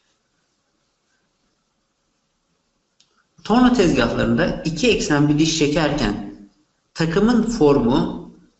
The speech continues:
veya, veya şeklinin bir önemi yoktur. Çünkü,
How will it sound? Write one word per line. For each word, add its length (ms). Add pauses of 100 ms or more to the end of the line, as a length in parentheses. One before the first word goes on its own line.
veya, 540
veya 280
şeklinin 580
bir 60
önemi 340
yoktur. 400
Çünkü, 500